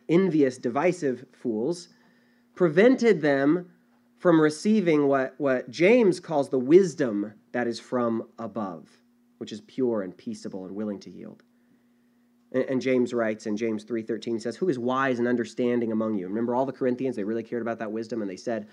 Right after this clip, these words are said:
"We're the wisest people." James says, "Who is wise and understanding among you? Let him show by good conduct that his work is done in the meekness of wisdom."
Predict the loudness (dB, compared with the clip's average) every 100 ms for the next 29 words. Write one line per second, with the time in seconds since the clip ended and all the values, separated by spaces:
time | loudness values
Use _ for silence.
0 | _ -10 -6 -4 -4 -6 -6 -10 -12 -20
1 | _ _ -8 -6 -8 -10 _ -20 _ _
2 | _ _ _ _ -6 2 2 2 0 2
3 | 4 4 2 2 2 2 2 2 2 2
4 | 2 2 0 0 0 0 0 -2 0 0
5 | 0 0 -2 -4 -4 -2 0 -2 -6 -12
6 | -20 _ _ _ _ _ -10 -4 -2 -2
7 | -2 -2 -2 -2 -4 -2 -2 0 -2 -4
8 | -6 -4 -2 -2 -2 -6 -6 -8 -14 -20
9 | _ _ _ _ _ _ -14 -10 -4 -4
10 | -6 -14 -18